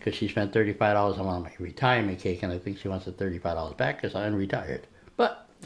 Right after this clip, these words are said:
<laughs> anyway, um, with that said, again, people try to put their own opinion. Everybody wanted me to ask you that question to see, you know, 'cause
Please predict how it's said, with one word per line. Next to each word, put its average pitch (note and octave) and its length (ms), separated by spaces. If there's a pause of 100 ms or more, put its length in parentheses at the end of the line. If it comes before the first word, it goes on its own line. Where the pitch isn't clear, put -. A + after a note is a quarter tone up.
(140)
<laughs> - 1200
anyway, C3 540 (360)
um, B2 380 (1400)
with A#2+ 320
that C3+ 280
said, B2 320
again, A2 480 (500)
people C3+ 560 (920)
try A#2+ 240
to A#2+ 80 (1000)
put C3+ 140
their A#2+ 140
own A#2+ 120
opinion. A2 500 (280)
Everybody C3+ 520
wanted A#2+ 280
me A#2+ 140
to A2 120
ask A#2 380
you B2 100
that A#2 200
question A#2+ 520
to A2 100
see, A2+ 540 (420)
you A#2 120
know, A2+ 280
'cause G#2+ 120